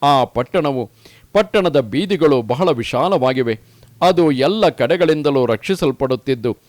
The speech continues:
ಶತ್ರುಗಳಿಂದ ಎದುರಿಸಲು ಅಸಾಧ್ಯವಾಗಿದೆ. ತೀಕ್ಷ್ಣವಾದ ಕೋರೆ ಹಲ್ಲುಗಳನ್ನು ಹೊಂದಿರುವ ಘೋರವಾದ ಸರ್ಪಗಳು ಆ ಪಟ್ಟಣವನ್ನು ರಕ್ಷಿಸುತ್ತಿವೆ. ಮಹಾಪ್ರಾಜ್ಞನಾದ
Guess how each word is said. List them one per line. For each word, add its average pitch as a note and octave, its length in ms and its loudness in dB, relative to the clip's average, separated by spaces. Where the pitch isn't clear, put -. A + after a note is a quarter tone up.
ಶತ್ರುಗಳಿಂದ G3+ 720 0
ಎದುರಿಸಲು C#3+ 760 2
ಅಸಾಧ್ಯವಾಗಿದೆ. B2 800 0
ತೀಕ್ಷ್ಣವಾದ F3+ 720 0
ಕೋರೆ G3 400 2
ಹಲ್ಲುಗಳನ್ನು D3+ 640 0
ಹೊಂದಿರುವ C3+ 520 -2
ಘೋರವಾದ F3+ 640 4
ಸರ್ಪಗಳು C#3 600 -2
ಆ D3 180 4
ಪಟ್ಟಣವನ್ನು C#3 800 -2
ರಕ್ಷಿಸುತ್ತಿವೆ. A#2 720 -6
ಮಹಾಪ್ರಾಜ್ಞನಾದ D3 1120 2